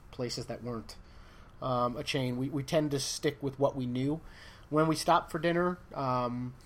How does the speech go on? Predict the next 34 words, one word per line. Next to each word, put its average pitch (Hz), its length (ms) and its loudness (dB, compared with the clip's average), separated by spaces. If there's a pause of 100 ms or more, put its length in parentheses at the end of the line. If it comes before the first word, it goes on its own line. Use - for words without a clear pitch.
(220)
or 143 140 6
lunch. 156 460 6
So - 180 0
that's, 147 360 2
that's 147 260 2
a 135 420 2
important 131 480 -2
factor. 117 440 -8 (500)
Um, 127 540 4 (420)
you 147 180 2
know, 131 160 4
and, 143 160 2
and, 147 260 0
and 147 320 2
honestly, 185 380 6
if - 120 4
there 185 100 6
was 170 120 4
another 170 360 4
place 180 300 2
that 165 100 2
had 147 140 2 (280)
reviews, 156 460 2
we 151 80 4
might 147 180 4
have 135 80 -2
stayed 139 300 0
there. 98 200 -6
But 135 180 0 (360)
those 214 220 10
were 247 80 6
big 214 200 4
deals. 175 320 4
So 151 380 6